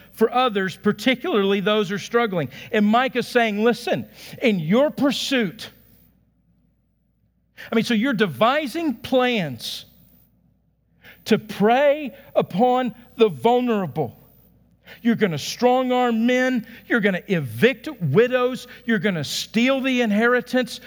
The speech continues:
of the fatherless sons. And Micah says, "Listen, you go and get all that you can now, because the day's coming when you will have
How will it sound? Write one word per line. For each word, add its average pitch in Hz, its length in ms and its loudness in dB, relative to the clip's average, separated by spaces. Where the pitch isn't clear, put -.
of 151 240 0
the 151 200 -2
fatherless 254 1040 0
sons. 269 640 0
And 190 140 0
Micah 233 260 0
says, 170 200 -6
"Listen, 240 260 -6
you 151 320 0
go 269 400 2
and 208 180 2
get 185 320 0
all 330 280 4
that 349 180 -8
you 294 160 2
can 247 480 0
now, 214 500 0
because 196 260 0
the 190 100 -2
day's 226 400 0
coming 269 520 0
when 196 240 2
you 220 380 0
will 202 280 2
have 190 460 0